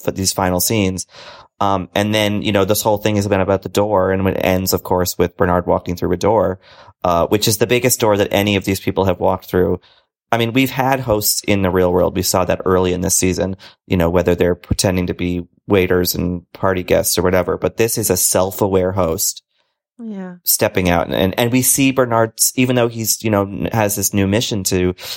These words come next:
Speaker 1: uh, thwart, you know, his beloved, uh, Dolores, like, uh,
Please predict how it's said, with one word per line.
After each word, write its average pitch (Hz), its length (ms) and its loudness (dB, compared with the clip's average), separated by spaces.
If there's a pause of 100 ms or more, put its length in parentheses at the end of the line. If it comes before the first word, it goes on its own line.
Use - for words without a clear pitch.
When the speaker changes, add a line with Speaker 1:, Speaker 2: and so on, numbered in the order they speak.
(220)
Speaker 1:
uh, 87 300 2
thwart, 101 480 -2 (840)
you 101 120 2
know, 87 240 2
his 92 180 -4
beloved, 90 460 0 (260)
uh, 92 160 4
Dolores, 98 540 2
like, 90 220 -2 (460)
uh, 90 360 2